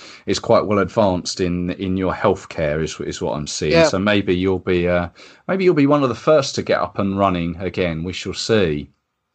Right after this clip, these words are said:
Speaker 2: We will see, but I don't think so, because the government said that big events, um, are forbidden until the thirty-first of August, um, and bigger events means more than thousand people. Yeah, you know,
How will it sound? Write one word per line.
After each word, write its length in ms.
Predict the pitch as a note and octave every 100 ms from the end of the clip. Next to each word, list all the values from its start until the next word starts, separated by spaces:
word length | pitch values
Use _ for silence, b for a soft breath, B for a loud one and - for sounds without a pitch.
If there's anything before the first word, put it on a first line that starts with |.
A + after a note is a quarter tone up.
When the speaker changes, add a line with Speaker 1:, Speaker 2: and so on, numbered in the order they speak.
| _ _ _ -
Speaker 2:
We 120 | D#3
will 200 | D#3+ E3
see, 260 | - F#3+ F#3
but 180 | D3+
I 80 | D#3
don't 240 | D#3 D#3+ D#3
think 220 | F3 E3+
so, 100 | E3
because 360 | D3+ - D#3
the 60 | D#3
government 500 | D3 D#3 E3+ E3 D#3
said 260 | - D#3 D#3 b b b -
that 400 | C#3 D3 B2 B2
big 260 | G3+ G3+ F#3
events, 840 | E3 D3+ E3 F3 D3 E3 F3 - -
um, 240 | D3+ C#3+ D3
are 140 | C3+ D3
forbidden 720 | E3 D3 C3+ E3 E3 D#3+ E3
until 540 | B2+ D3 D#3 E3 D#3+ C#3+
the 400 | C3 D3+ D3+ D3 b b _ _ _ _ _
thirty-first 960 | - - F#3 F#3 F3 - D#3+ E3+ - E3+
of 100 | D3+ - _
August, 840 | F3 F#3+ F#3+ C#3+ D3 F3+ - - -
um, 460 | C#3 C#3+ D3 D3 E3 _
and 440 | C#3 C#3+ C#3+ C3+ _ _ C3
bigger 260 | E3 F3+
events 560 | E3+ D3+ D3+ D#3+ D#3+ -
means 360 | D#3+ E3 D#3 D3+
more 220 | D3+ D#3+
than 160 | D#3
thousand 420 | D3 D#3+ D3+ D3 D3
people. 380 | F3 E3 B2+ A2+
Yeah, 200 | B2 C3+
you 160 | C3+ C#3+
know, 280 | D3 C3